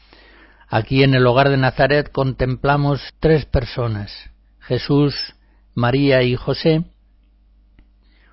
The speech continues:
unidas del modo más perfecto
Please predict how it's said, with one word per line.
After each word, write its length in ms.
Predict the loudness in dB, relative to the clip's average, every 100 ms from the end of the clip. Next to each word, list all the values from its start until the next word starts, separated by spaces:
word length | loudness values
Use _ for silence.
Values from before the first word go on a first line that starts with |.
| _ _ _
unidas 580 | 2 4 4 4 0 -4 -12 -14 -6
del 220 | -4 -2
modo 240 | 0 0
más 240 | 0 -2 -2
perfecto 680 | -4 0 0 0 -6 -18